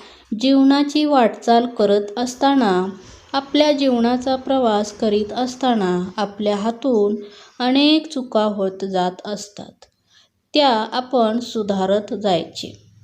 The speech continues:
आपल्याला वेगवेगळ्या वाटा सापडत जातील, त्याचाही शोध घ्यायचा. माणसे बदलत जातील, त्याचाही स्वीकार करायचा.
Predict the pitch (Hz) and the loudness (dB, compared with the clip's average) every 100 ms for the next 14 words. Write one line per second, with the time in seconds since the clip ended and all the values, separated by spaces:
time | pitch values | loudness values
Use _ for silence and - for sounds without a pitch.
0 | - - - - - 277 294 311 320 311 | -20 -20 -18 -18 -6 -4 -2 2 2 4
1 | 277 226 226 247 - _ 220 240 262 294 | 4 2 -2 -8 -16 _ -2 4 4 4
2 | 285 277 262 254 254 254 254 240 208 214 | 2 0 2 2 2 2 2 0 0 -2
3 | 226 208 - 208 247 269 247 226 - 180 | -4 -4 -2 -2 -2 -2 0 0 -2 -6
4 | 185 208 - - - _ 226 208 202 226 | -6 -8 -14 -20 -20 _ 0 0 0 0
5 | 240 262 262 254 247 247 247 247 247 233 | 0 -2 0 0 0 0 0 -2 -2 -4
6 | 226 247 _ _ _ - 240 269 262 - | -4 -8 _ _ _ -2 2 4 2 2
7 | 294 269 254 226 220 240 269 285 277 277 | 0 4 2 4 2 2 2 -2 0 0
8 | 277 233 214 226 - _ _ _ _ _ | 0 -2 -2 -4 -10 _ _ _ _ _
9 | 190 190 190 214 214 233 247 240 233 233 | -2 -2 -2 0 0 0 -4 -8 -4 0
10 | 226 226 233 226 220 220 220 | 0 0 0 2 0 -2 -4